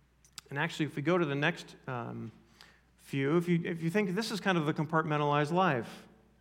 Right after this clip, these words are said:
If I just want Christ to be transforming my heart, and I'll, I'll be involved in church a little bit, you know, 'cause I grew up that way, and it's kind of a thing I'm used to doing. But my job is my own,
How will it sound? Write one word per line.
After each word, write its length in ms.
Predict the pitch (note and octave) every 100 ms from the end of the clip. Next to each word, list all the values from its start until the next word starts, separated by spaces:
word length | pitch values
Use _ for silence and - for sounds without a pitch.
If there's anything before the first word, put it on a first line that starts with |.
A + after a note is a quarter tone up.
| _ _ _ _ _ _ _ _ _ _ _ _ _ _ _ _ _ _ - -
If 140 | D#3 G3
I 140 | C4
just 180 | C#4 A3
want 240 | G3+ G3+
Christ 640 | - F#3 E3+ C#3 D3 -
to 80 | D#3+
be 380 | C#3+ D3+ C#3+ C#3+ - - - -
transforming 640 | - A3+ A3+ F#3+ E3+ E3 D3+
my 160 | C3
heart, 340 | B2+ E3+ F3 E3+
and 100 | D3
I'll, 240 | C3+ E3+
I'll 160 | D3+ E3
be 220 | D3+ D#3+
involved 360 | D#3+ C#3 D3+ C3+
in 80 | A#2+
church 320 | - D#3+ D#3
a 40 |
little 240 | A#2+ A2 G#2+
bit, 280 | A2 C3+ - - - -
you 60 |
know, 80 | A#2+ C3+
'cause 100 | B2
I 80 | A2+
grew 300 | A#2+ C3+ C#3
up 100 | -
that 220 | B2+ -
way, 260 | A#2 B2+
and 100 | B2
it's 120 | A2 A2
kind 160 | C3+
of 80 | B2+
a 40 |
thing 240 | A#2 C3 C3
I'm 120 | A#2+
used 240 | A#2+ B2+
to 80 | -
doing. 480 | B2+ B2+ A#2 A#2 D3+ - - _ _ _ _ _ _ _ _ _ _ _ F3+ F#3 F#3+ _ _ _ _ - _ _ _
But 80 | -
my 100 | D3+
job 420 | C#3 F3 G3+ G#3+
is 140 | E3+
my 180 | D#3+ D#3+
own, 460 | E3 D#3+ C3 G#2